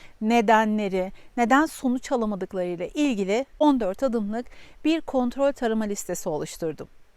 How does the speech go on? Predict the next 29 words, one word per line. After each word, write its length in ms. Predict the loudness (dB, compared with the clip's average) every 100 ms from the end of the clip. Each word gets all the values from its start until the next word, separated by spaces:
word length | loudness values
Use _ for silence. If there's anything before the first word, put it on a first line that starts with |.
| -20
Sadece 540 | -2 6 8 6 -2 -4
bu 60 |
kontrol 460 | -4 -2 -2 0 -2
tarama 320 | 0 0 2
listesi 440 | -2 -4 -8 -10 -8
sayesinde 800 | 0 2 2 0 0 0 0 0
bile 340 | 2 2 0 2
kendinize 460 | 4 6 4 2
çok 460 | -2 2 2 0 -4
büyük 220 | -6 -4
bir 200 | -6 0
bakış 260 | 0 0 -6
açısı 300 | -6 -8 -2
geliştirebilirsiniz. 1160 | 0 -2 -4 -2 -2 -2 -8 -10 -14 -14 -16 -8
Bundan 580 | -4 -2 0 2 2 4
daha 240 | 4 4 2
ötesine 420 | 0 -4 -4 -6
ihtiyacınız 600 | -6 2 2 2 -2 0
olduğunu 420 | 0 0 -4 -8
düşünüyorsanız 920 | -8 -4 -2 -2 -4 -2 -2 -4 -4 -2
destek 400 | -2 -2 -2 0
almaktan 580 | -2 -2 -6 -6 -4
da 100 | -4
kaçınmayın. 720 | -4 -6 -6 -6 -8 -10 -6 -2
Destek 400 | -2 -2 -4 0
almak 440 | 0 0 -8 -4
ne 300 | 0 0 0
bir 180 | -2 -4
masraftır 840 | -4 -4 -6 2 2 2 -2 -4